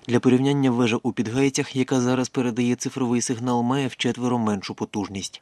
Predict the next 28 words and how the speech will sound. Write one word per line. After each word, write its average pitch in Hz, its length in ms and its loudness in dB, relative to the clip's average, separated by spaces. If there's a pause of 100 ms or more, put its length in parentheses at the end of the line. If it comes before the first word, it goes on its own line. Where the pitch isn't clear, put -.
(100)
Цифрове 135 380 4
телемовлення 135 640 2
на 131 120 4
Волині 127 340 2
у 135 140 -2
тестовому 117 580 0
режимі 135 300 0
розпочалося 135 640 0
у 135 160 0
вересні 113 440 2
минулого 110 560 2
року. 113 300 2 (120)
З - 100 -6
першого 139 380 0
січня 139 300 -4
транслюються 123 680 0
усі 117 280 -2
канали. 110 440 0 (220)
З - 80 -10
передачею 139 500 4
сигналу 139 460 2
проблем 135 420 2
немає. 131 480 2
Складніша 139 440 -2
ситуація 143 600 2
з 135 80 0
його 110 240 0
прийомом. 95 500 -2